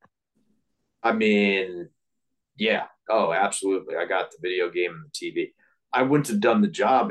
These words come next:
if they were taking the money, I don't think. I, for me, it was like, um,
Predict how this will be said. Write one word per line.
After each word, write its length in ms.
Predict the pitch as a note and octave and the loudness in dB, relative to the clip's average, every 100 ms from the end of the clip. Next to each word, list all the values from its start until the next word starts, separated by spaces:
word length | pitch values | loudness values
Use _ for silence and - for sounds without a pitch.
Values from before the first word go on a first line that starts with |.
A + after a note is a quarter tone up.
| - | -4
if 220 | G2+ - | -6 -4
they 140 | G2 | -4
were 120 | F#2+ F2+ | -4 -6
taking 320 | G2+ F#2 E2+ | -4 -6 -6
the 80 | E2+ | -8
money, 400 | F#2 G2+ D#2+ - _ - | -4 -2 -4 -10 _ -8
I 40 | |
don't 220 | E2+ E2 - | -4 -4 -4
think. 280 | D#2 D2+ - _ | -6 -8 -12 _
I, 200 | D#2+ E2+ - _ | -4 -2 -4 _
for 160 | F#2+ F#2+ | -4 2
me, 180 | G#2+ G#2+ | 4 4
it 120 | F#2+ | 2
was 180 | E2+ - | -2 -2
like, 340 | F2 D#2+ - - - _ _ _ _ _ _ _ _ | 0 -2 -4 -12 -20 _ _ _ _ _ _ _ _
um, 640 | - E2+ E2 D#2+ D#2 D#2 | -4 0 2 2 -2 -8